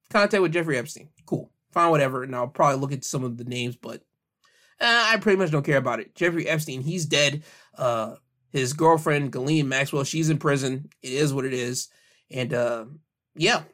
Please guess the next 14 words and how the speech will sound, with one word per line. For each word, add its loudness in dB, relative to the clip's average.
I 2
believe -2
that's 4
everything 2
I 0
wanted 0
to -6
cover 2
today. -2
Uh, -2
this -2
is -6
a -2
longer 4